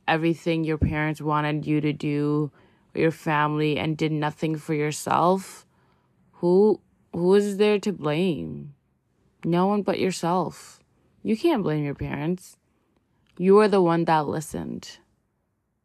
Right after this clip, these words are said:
You are the one that didn't challenge yourself. You are the one that took the easy way out.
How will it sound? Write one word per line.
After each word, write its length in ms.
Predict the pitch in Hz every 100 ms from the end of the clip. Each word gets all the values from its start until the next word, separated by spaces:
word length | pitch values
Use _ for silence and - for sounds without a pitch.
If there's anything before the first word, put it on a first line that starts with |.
| _ _ _ _ _ _ _ _ _ _ _ _
You 180 | - 180
are 120 | 185
the 140 | 180 180
one 520 | 160 156 156 160 156 -
that 560 | 156 147 143 135 - _ _ - 156
didn't 320 | 165 160 156
challenge 520 | - 151 147 143 147
yourself. 580 | 95 - 80 71 - _ _ _ _ _ _
You 140 | - 185
are 60 |
the 140 | 190 196
one 220 | 196 202
that 240 | 196 185
took 220 | - 190 -
the 100 | 196
easy 400 | 196 202 190 202
way 220 | 196 170
out. 400 | 180 165 143